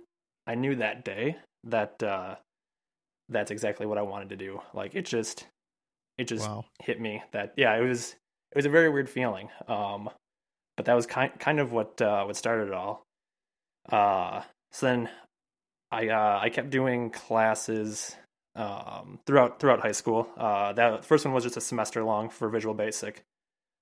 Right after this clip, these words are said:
Speaker 1: The next one was H T M L and JavaScript. Um, and then the next year was the final one, which was my junior year.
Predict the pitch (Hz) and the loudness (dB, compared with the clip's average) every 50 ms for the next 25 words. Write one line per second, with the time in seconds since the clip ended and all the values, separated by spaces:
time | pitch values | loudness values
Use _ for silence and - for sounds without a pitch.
0 | _ - - 113 120 123 120 - - - 123 123 117 117 117 110 110 110 110 113 | _ -8 -4 2 2 2 2 2 -2 -2 0 2 2 0 0 -2 -6 -4 -4 -2
1 | 110 107 107 104 104 104 101 104 104 101 104 104 - - _ _ _ _ _ _ | 2 4 4 4 2 2 0 -2 -4 -6 -8 -10 -14 -16 _ _ _ _ _ _
2 | _ _ _ - - 123 117 - - - - 117 117 117 110 110 107 107 107 107 | _ _ _ -6 -4 -2 -2 -2 -4 -4 -2 -2 2 2 4 4 6 6 4 4
3 | 110 - - - - - 117 110 104 104 104 104 110 113 107 104 101 98 95 - | 2 -2 -8 -20 -14 -6 -4 -4 -4 -4 -6 -6 -2 2 2 2 2 0 -4 -8
4 | - - 98 98 - - - - - _ _ _ _ _ _ _ _ _ _ _ | -6 -6 -6 -6 -6 -10 -18 -20 -20 _ _ _ _ _ _ _ _ _ _ _
5 | _ _ _ _ _ - - 113 104 101 92 92 - 90 - - 95 - _ _ | _ _ _ _ _ -6 -2 0 0 0 0 -2 -6 -8 -10 -12 -14 -16 _ _
6 | _ - - 127 120 113 110 110 117 120 120 - - - 135 131 135 139 135 123 | _ -10 -4 -2 -2 -2 0 2 4 4 4 2 -2 -6 -2 2 4 6 6 6
7 | 123 120 117 113 110 110 110 104 - - - - - - 113 120 127 139 147 151 | 4 4 2 0 0 -2 -6 -8 -8 -10 -14 -8 -4 -2 0 0 0 0 0 2
8 | 156 160 165 170 151 117 101 - 113 117 107 107 113 120 117 110 104 104 107 104 | 2 2 2 0 -2 -6 -8 -8 -4 -4 -4 -2 -2 -2 -4 -4 -6 -6 -6 -6
9 | 101 101 101 - | -6 -6 -8 -10